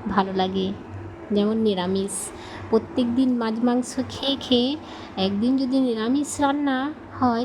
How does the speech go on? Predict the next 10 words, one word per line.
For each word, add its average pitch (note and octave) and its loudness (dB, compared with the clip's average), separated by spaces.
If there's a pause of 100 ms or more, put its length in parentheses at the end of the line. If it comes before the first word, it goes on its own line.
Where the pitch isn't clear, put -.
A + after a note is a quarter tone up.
তাহলে A#3+ 2 (1040)
খুব C#4 4 (140)
ভালো F#3+ 0
লাগে, F#3+ 0 (220)
কিন্তু A3+ 4 (120)
এটা A#3+ 0
নিরামিষ A3+ 2
হবে B3+ 2
না, A3 2 (240)
পেঁয়াজ G#3 2